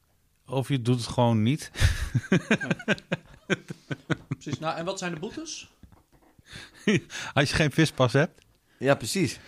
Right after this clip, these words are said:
Speaker 1: Ja,
Speaker 3: Ja,
Speaker 1: ik
Speaker 3: wat
Speaker 1: ben niet zo van de, eh, vissen.
Speaker 3: Nee?
Speaker 1: Nee, dat zeg ik je heel eerlijk. Daarom zeg ik ook, of je doet het gewoon niet. Ik vind het zielig, man.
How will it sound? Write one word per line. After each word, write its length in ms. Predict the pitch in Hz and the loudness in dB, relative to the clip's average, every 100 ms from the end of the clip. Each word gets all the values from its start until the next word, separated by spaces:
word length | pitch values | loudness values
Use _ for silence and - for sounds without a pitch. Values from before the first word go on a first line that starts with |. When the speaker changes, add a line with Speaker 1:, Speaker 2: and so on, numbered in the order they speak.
| - - | -16 0
Speaker 1:
Ja, 100 | 113 | 4
Speaker 3:
Ja, 60 | |
Speaker 1:
ik 60 | 139 | 6
Speaker 3:
wat 100 | 143 | 6
Speaker 1:
ben 120 | 151 | 6
niet 140 | 156 147 | 4 6
zo 120 | 147 | 4
van 180 | 139 131 | 6 4
de, 120 | 117 113 | 4 2
eh, 160 | 123 113 | 0 0
vissen. 440 | - 101 - 85 - | -2 -6 -6 -10 -6
Speaker 3:
Nee? 240 | 117 190 - | -4 -4 -4
Speaker 1:
Nee, 260 | - 104 107 | -2 2 2
dat 100 | 104 | 2
zeg 180 | - 107 | -2 -2
ik 60 | |
je 60 | 104 | -2
heel 160 | 101 98 | -2 -2
eerlijk. 220 | 92 90 | -4 0
Daarom 260 | 98 104 | 2 2
zeg 160 | 104 110 | 0 -2
ik 100 | - | -2
ook, 140 | 101 - | -10 -4
of 140 | 107 | -2
je 60 | 107 | 0
doet 200 | 107 98 | 0 -2
het 80 | - | -6
gewoon 160 | 110 104 | -4 -2
niet. 200 | 117 110 | -2 -6
Ik 200 | 104 - | -10 -6
vind 180 | 107 | -6
het 80 | - | -4
zielig, 220 | 117 107 82 | -4 -4 -4
man. 200 | 87 | -6